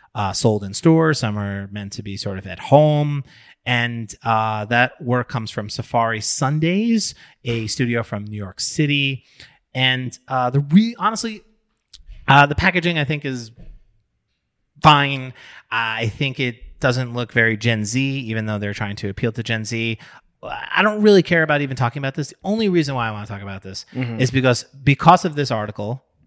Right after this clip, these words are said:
Speaker 1: and because of the wonderful Rudy Sanchez over at the Die Line,
Speaker 2: Mm-hmm.
Speaker 1: I now know that seven eleven is the, uh, creator, inventor
Speaker 2: Mm-hmm.
Speaker 1: of to-go coffee, and that starts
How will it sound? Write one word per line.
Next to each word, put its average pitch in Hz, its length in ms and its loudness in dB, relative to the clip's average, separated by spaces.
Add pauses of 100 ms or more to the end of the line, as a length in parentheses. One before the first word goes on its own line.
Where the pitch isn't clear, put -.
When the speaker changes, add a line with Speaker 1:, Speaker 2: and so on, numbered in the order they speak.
Speaker 1:
and 101 360 -4 (280)
because 123 360 2
of 101 140 -6
the 101 240 -10 (200)
wonderful 120 440 2
Rudy 98 220 -12
Sanchez 98 400 -10
over 92 160 -12
at 92 100 -16
the 92 60 -20
Die 104 180 -4
Line, 98 240 -8
Speaker 2:
Mm-hmm. 117 320 -2 (880)
Speaker 1:
I 175 180 0
now 202 200 2
know 143 460 -2
that 107 300 -12 (340)
seven 185 400 2
eleven 123 480 -4 (480)
is 120 300 -6
the, 110 420 -8 (560)
uh, 104 260 0 (360)
creator, 143 600 0 (180)
inventor 123 640 -4 (220)
Speaker 2:
Mm-hmm. 113 280 -8 (300)
Speaker 1:
of 110 260 -2
to-go 180 500 4
coffee, - 580 -2 (480)
and 123 180 0
that 165 200 4 (340)
starts - 580 2